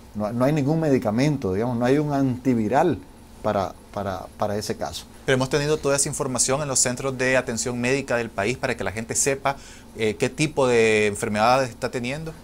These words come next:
Speaker 1: No, todavía, todavía no, no, no, no se tiene eso. Yo creo que esa es parte del descontrol que hay, pues, del descontrol en el sentido de que hay gente que llega a la farmacia desesperada a querer comprar antibióticos y no hay,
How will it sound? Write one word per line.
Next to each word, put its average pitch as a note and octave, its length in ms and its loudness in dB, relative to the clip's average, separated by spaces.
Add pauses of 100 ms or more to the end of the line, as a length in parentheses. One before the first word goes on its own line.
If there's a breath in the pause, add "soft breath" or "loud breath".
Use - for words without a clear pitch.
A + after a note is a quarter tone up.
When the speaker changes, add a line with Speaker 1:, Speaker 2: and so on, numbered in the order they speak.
(100)
Speaker 1:
No, C3+ 160 0
todavía, C3 340 8
todavía B2+ 340 6
no, E3+ 140 0
no, B2+ 220 -2
no, A2 180 -4
no A#2+ 140 -2
se B2 100 -6
tiene A#2+ 300 0
eso. C3 100 -6
Yo C#3 80 4
creo E3 160 2
que E3+ 60 2
esa F3 140 0
es E3+ 40 -2
parte D3+ 320 2
del D3 140 0
descontrol B2 500 0
que G#2 80 -4
hay, C#3 160 0
pues, A#2 200 -4
del G2 140 -6
descontrol G2 460 -4
en C3 80 -2
el C#3 80 -4
sentido C3 420 -2
de C3 80 -4
que B2+ 100 -4
hay A#2 80 -4
gente B2 340 -2 (360 loud breath)
que B2 100 6
llega A#2+ 120 10
a C#3 60 10
la C#3+ 80 6
farmacia C3 400 2
desesperada B2 500 2
a C#3 60 2
querer A#2+ 220 0
comprar B2 340 -2 (160)
antibióticos A#2 600 -2
y G#2+ 60 -2
no G#2 160 0
hay, F#3 180 4